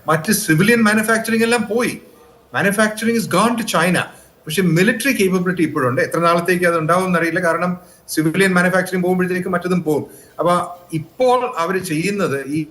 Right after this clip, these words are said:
കാണുന്ന ഈ ഒരു, ഞാൻ നേരത്തെ പറഞ്ഞു, I call it a shadow war, നിഴൽ യുദ്ധം കുറെ കാണിക്കുന്നത് ആ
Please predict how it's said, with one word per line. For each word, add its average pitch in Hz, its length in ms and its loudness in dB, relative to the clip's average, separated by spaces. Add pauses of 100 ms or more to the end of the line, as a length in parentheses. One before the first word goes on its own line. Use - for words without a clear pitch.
(480)
കാണുന്ന 170 440 0 (680)
ഈ 160 120 2
ഒരു, 156 120 4
ഞാൻ 156 240 0
നേരത്തെ 156 240 2
പറഞ്ഞു, 143 260 0
I 131 280 -4
call 151 360 -2
it 156 80 -2
a 151 40 2
shadow 165 440 2
war, 131 240 0 (360)
നിഴൽ 180 300 4
യുദ്ധം 180 240 -4
കുറെ 151 160 0
കാണിക്കുന്നത് 135 640 -4 (400)
ആ 160 380 0